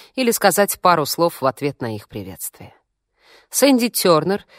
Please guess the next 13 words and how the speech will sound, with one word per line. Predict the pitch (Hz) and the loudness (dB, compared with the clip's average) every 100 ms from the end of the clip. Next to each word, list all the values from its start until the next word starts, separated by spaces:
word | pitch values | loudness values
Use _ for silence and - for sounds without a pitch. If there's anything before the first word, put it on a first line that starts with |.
| _ | _
вместе | 170 220 190 185 | 0 2 2 0
с | - | -2
мужем | 180 147 175 196 | 0 -2 -2 -2
Джо | 170 135 147 | -4 -4 -6
вернулись | 185 143 120 120 - 151 | -6 -8 -8 -6 -6 -6
на | 147 | -6
свой | - 143 | -6 -6
диван. | 143 185 226 123 _ _ - - | -6 -10 -12 -14 _ _ -20 -10
Их | 214 208 | -6 -4
редко | 269 294 - 147 | -4 -4 -4 -6
видели | 151 131 127 | -6 -4 -6
до | 131 | -6
похорон, | 127 139 143 147 220 | -8 -6 -2 -2 -4